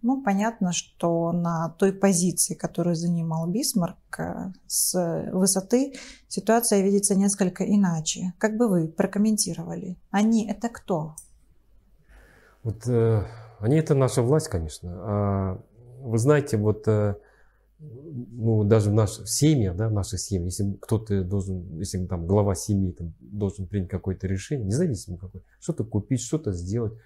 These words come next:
Speaker 2: куда-то поехать, да, он всегда учитывает мнение остальных членов семьи. Ну, так принято, так не бывает. Иначе семьи рушатся. Всегда так было. А у нас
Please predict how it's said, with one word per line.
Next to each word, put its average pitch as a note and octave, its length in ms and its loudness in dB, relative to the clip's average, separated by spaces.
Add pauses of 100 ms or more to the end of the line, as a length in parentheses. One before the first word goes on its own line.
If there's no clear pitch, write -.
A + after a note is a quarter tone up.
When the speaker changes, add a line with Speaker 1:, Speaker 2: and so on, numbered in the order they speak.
Speaker 2:
куда-то C#3+ 300 2
поехать, G2+ 540 -2
да, G#2+ 140 -4 (220)
он G#2 100 0
всегда C3+ 400 0 (220)
учитывает A2 520 0
мнение A#2+ 400 2
остальных A2 480 -4
членов G2 280 -4
семьи. F#2 440 -4
Ну, B2+ 100 0
так D#3+ 240 0
принято, D3 280 2
так A2+ 120 -2
не C#3+ 100 2
бывает. C#3+ 320 0 (200)
Иначе B2 480 -2
семьи C3 340 0
рушатся. B2+ 360 -2 (180)
Всегда C3+ 300 0
так A#2 220 -2
было. F#2+ 260 -2 (360)
А A#2 140 4
у C#3+ 60 6
нас D3+ 380 0